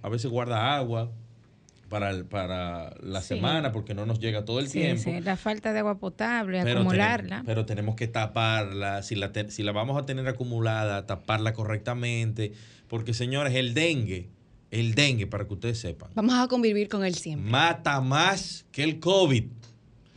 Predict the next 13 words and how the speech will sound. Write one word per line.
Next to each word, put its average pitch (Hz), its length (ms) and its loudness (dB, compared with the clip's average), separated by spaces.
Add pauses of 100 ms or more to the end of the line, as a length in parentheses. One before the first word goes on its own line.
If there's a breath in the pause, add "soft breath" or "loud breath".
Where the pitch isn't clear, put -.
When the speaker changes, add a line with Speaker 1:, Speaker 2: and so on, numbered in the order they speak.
(160 loud breath)
Speaker 1:
Y 123 100 0
el 135 140 4
covid 175 340 4
se 165 180 2
hizo 170 420 4
un 185 360 0
boom, 214 540 4
un, 180 200 -2
Speaker 2:
Sí, 180 300 0
Speaker 1:
una 190 140 -4
Speaker 2:
sí, 180 60 -4
Speaker 1:
cosa. 190 220 -2
Speaker 2:
sí. - 80 -10